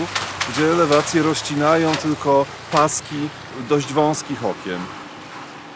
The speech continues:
Ale jest to chyba najlepszy przykład recepcji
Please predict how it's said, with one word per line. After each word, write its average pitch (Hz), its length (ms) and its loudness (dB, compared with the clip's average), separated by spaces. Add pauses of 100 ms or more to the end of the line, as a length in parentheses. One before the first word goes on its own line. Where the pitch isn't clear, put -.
(340)
Ale 156 340 4 (100)
jest 165 200 -2
to 180 80 0
chyba 165 240 0
najlepszy 175 500 0
przykład 139 380 -2
recepcji 131 760 0